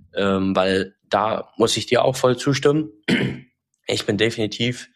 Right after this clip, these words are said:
äh, und auch das habe ich ja in meinem zweiten Reaktionsvideo gesagt, ähm, recht voreingenommen, was das angeht, weil ich halt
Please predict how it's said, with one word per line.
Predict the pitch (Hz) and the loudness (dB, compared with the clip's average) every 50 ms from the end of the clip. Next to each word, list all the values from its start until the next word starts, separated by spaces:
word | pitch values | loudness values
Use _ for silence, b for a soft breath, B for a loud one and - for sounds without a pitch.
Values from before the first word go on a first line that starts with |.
| B B B B B B B B | B B B B B B B B
äh, | - 98 98 98 | -2 2 2 4
und | 98 98 95 | 4 2 2
auch | 104 98 95 95 | 2 0 0 0
das | - 110 113 - | -2 -4 -2 -2
habe | 123 120 | -4 -4
ich | - - | -2 -2
ja | 113 | -2
in | - 107 | 0 0
meinem | 107 104 101 101 98 | 0 -2 -2 -2 -4
zweiten | 101 - - - 107 110 117 117 117 | -6 -8 -4 -2 -2 -2 0 0 0
Reaktionsvideo | 101 98 98 98 - 113 110 113 110 - - 104 101 104 101 | 0 0 -2 -4 -6 -6 -6 -6 -8 -10 -12 -10 -8 -8 -8
gesagt, | 101 101 95 95 101 113 107 - - - - | -6 -4 0 0 0 0 -2 -6 -14 -10 -6
ähm, | 87 95 98 98 95 95 95 92 82 | -4 -2 -2 -2 -2 -2 -4 -6 -6
recht | - - 107 101 - | -6 -6 -8 -8 -8
voreingenommen, | - - - 113 117 - 131 147 147 143 143 147 156 175 190 196 196 - _ | -10 -2 0 0 2 2 0 -2 -2 -2 0 -2 -2 -2 -4 -6 -8 -10 _
was | - 113 - | -6 -6 -4
das | - 120 - | -4 -8 -6
angeht, | - - 127 123 131 139 147 143 - _ B B B B B B B B B | -4 -4 -4 -2 0 0 0 -2 -4 _ B B B B B B B B B
weil | - 95 101 110 110 - | 0 0 2 2 0 -2
ich | 95 104 - - - | -4 -6 -6 -4 -4
halt | 101 104 104 104 104 101 - - - | -2 0 0 -2 -2 -6 -10 -18 -18